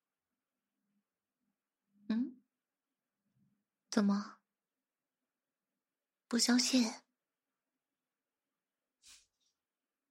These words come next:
嗯？给你。摸摸看。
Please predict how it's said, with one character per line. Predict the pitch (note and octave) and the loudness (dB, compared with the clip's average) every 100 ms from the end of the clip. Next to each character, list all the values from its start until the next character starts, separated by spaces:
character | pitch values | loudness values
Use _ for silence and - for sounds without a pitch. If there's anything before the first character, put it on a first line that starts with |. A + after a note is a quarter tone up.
| _ _ _ _ _ _ _ _ _ - | _ _ _ _ _ _ _ _ _ -8
嗯？ | B3 - _ _ _ _ _ _ _ _ _ _ _ _ _ _ | -8 -8 _ _ _ _ _ _ _ _ _ _ _ _ _ _
给 | G3+ | 4
你。 | G#3 G3 - - _ _ _ _ _ _ - - - _ _ _ _ _ _ _ _ _ _ _ _ _ _ _ | 4 2 -8 -18 _ _ _ _ _ _ -20 -20 -20 _ _ _ _ _ _ _ _ _ _ _ _ _ _ _
摸 | A3 | -2
摸 | A3+ | 0
看。 | A#3 - A3+ G#3+ - | -2 -2 -2 -4 -10